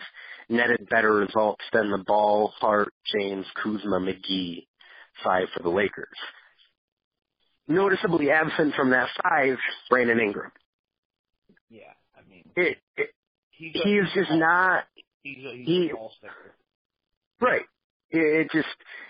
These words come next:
Speaker 1: it is not a natural fit, him playing alongside LeBron. And it, it doesn't take long to see those kind of things. It, that's why Dion Waiters was traded from Cleveland within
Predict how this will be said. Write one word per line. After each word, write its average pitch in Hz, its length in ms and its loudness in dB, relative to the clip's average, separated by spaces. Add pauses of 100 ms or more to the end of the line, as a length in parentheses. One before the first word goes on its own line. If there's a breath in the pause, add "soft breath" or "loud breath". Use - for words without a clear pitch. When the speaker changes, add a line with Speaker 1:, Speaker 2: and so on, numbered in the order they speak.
(260 loud breath)
Speaker 1:
it 147 120 2
is 143 140 2
not 156 340 4
a 143 60 4
natural 131 500 2 (160)
fit, 120 180 2 (180)
him 117 260 2 (100)
playing 113 300 2
alongside 95 1000 2 (640 loud breath)
LeBron. 156 400 2
And 139 240 4
it, 185 260 0
it 196 100 2
doesn't 220 340 0
take 208 240 0
long 131 640 2 (640 loud breath)
to - 160 -2
see 208 120 2
those 135 280 2
kind 107 180 2
of 87 100 -2
things. 95 200 -4 (100)
It, 143 320 2
that's 156 240 0
why 185 200 2
Dion 165 440 2
Waiters 135 400 4
was 107 140 -2 (120)
traded 110 440 2 (680 loud breath)
from 123 200 2 (120)
Cleveland 123 500 2
within 107 640 2